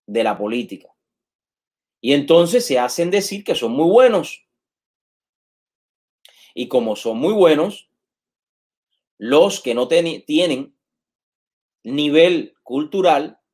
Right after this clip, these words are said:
que no saben que esta gente son unos mentirosos, que lo que han es matado, todo esto, matado miles de personas en, en Colombia,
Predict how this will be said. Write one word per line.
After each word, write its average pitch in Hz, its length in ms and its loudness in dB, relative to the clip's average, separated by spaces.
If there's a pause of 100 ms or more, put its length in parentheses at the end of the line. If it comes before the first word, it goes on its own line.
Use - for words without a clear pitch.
que 107 120 -12
no 135 120 -4
saben 185 440 2
que 139 100 -8
esta 160 180 -4
gente 175 240 -6
son 123 160 -6
unos 160 180 -2
mentirosos, 190 840 -4 (1080)
que 110 100 -8
lo 104 100 -4
que 104 60 -4
han 143 220 0
es 156 40 -8
matado, 170 560 4
todo 139 280 2
esto, 156 300 -6 (180)
matado 135 800 0
miles 143 560 -2
de 160 80 4
personas 185 520 0
en, 131 160 -10
en 131 420 -6
Colombia, 196 640 -2